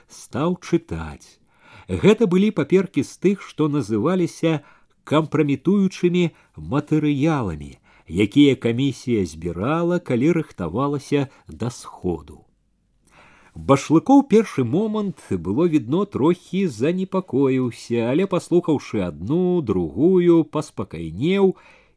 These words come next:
і стаў перад сталом і гаварыў зноў упэўнена, з годнасцю чалавека, які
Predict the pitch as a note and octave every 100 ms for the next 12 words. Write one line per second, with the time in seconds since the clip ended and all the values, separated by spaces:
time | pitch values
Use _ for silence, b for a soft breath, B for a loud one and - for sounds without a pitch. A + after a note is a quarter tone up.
0 | _ C#3+ C#3+ - G#3 A#3 A3 E3 D#3+ -
1 | - G#2 B2 G3+ A3 - _ _ _ _
2 | _ _ _ _ - G3 G3 E3 B2+ F3
3 | G3 D#2+ A#2+ F3 A2+ - E3 G3+ D#3+ C#3+
4 | G2 D2 - - A#2 F#3 D#3+ C3+ A#2+ -
5 | A#2 - F#2+ F#2+ D#3 F3 A#2+ G#2+ G2 D3